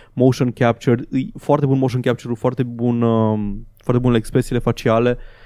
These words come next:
și se și mișcă bine. Until Dawn se mișca prost, avea un frame rate slab, sub treizeci foarte des. Ăsta cred că mi-a dipuit,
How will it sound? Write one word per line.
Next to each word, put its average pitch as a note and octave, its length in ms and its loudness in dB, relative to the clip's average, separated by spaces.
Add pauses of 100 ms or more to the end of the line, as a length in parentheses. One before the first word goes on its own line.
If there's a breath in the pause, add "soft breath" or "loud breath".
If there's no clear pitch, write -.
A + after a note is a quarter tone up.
(180 soft breath)
și - 500 -4
se - 200 0
și F#3+ 200 0
mișcă G3 420 2
bine. A2 420 -2 (240)
Until D#3+ 340 2
Dawn C#3+ 260 0
se - 140 -8
mișca C3 300 -4
prost, D#3+ 300 0
avea C#3 120 4
un C3+ 60 2
frame E3 280 0
rate - 120 0
slab, A#2+ 380 0
sub C#3+ 220 -8
treizeci B2 420 0
foarte - 340 -2
des. A2+ 300 0
Ăsta F3 360 0 (180 loud breath)
cred - 140 -4
că A3 60 0
mi-a G#3 100 4
dipuit, E3 640 0